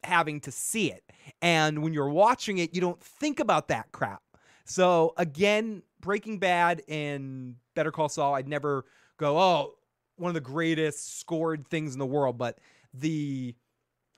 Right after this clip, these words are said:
they really know the moments to have the, the soundtrack add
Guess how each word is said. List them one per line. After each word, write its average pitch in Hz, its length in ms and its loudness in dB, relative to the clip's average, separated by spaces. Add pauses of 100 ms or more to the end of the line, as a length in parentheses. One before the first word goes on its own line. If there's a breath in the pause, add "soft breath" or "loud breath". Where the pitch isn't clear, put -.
(140)
they 165 140 -2
really 196 420 4
know 175 180 8
the 156 120 4
moments 147 760 -2
to 135 360 -6
have 131 420 0
the, 123 560 0 (760)
the 127 100 -10
soundtrack 135 680 0 (320)
add 131 400 0